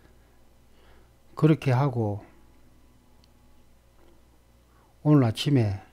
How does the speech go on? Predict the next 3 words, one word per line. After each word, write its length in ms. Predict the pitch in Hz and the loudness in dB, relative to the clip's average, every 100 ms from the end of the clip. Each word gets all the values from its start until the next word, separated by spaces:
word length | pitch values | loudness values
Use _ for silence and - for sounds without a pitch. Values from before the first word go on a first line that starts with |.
| _ _ _ _ _ _ _ _ - - - - _ _ _ _ _ _ _ _ _ - | _ _ _ _ _ _ _ _ -20 -20 -20 -20 _ _ _ _ _ _ _ _ _ -6
도시락을 640 | 120 - 156 175 151 107 | -4 0 2 2 2 0
집에서 480 | - 139 127 - 113 | -4 -4 -2 -4 -8
싸서 680 | - 143 120 - 123 107 | -6 -6 -4 -4 -4 -4